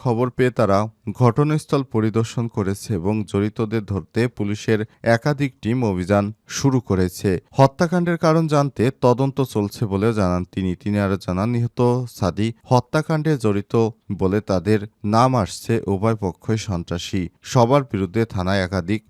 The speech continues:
মামলা রয়েছে। পুলিশ ও স্থানীয়রা জানান, সাদি যশোরের শীর্ষ সন্ত্রাসী ম্যানসেলের প্রধান সহযোগী ও ম্যানেজার। সাদিকে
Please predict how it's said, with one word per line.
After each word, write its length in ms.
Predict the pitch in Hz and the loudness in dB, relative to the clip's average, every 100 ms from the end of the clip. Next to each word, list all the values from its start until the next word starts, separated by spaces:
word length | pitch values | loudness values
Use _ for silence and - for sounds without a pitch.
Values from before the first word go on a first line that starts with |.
| - | -4
মামলা 300 | 101 113 120 | 0 0 0
রয়েছে। 400 | 98 85 85 - 98 - _ | 0 0 -2 -2 -2 -2 _
পুলিশ 240 | 151 160 165 | 4 4 6
ও 40 | 190 180 | 2 2
স্থানীয়রা 420 | - 185 180 175 160 | 0 0 4 4 4
জানান, 240 | 104 92 135 - | 2 0 -2 -2
সাদি 280 | 117 104 113 | -4 -2 0
যশোরের 400 | 107 113 127 120 123 | 0 -2 -2 -2 -2
শীর্ষ 220 | 117 113 139 131 | -6 -4 -6 -4
সন্ত্রাসী 540 | 113 92 92 - - 120 - - 120 | -6 -4 -6 -6 -4 -4 -6 -2 2
ম্যানসেলের 540 | 131 147 - 156 156 - | 2 2 -4 -4 -4 0
প্রধান 280 | 120 131 127 - | 0 0 -2 0
সহযোগী 500 | 107 95 107 101 113 82 | 0 0 -2 -2 -2 0
ও 0 | 87 92 - 95 | 0 -2 -8 -4
ম্যানেজার। 500 | 95 90 85 90 85 - - | -2 0 -2 -2 -2 -4 -6
সাদিকে 420 | 101 98 - | -6 -4 -2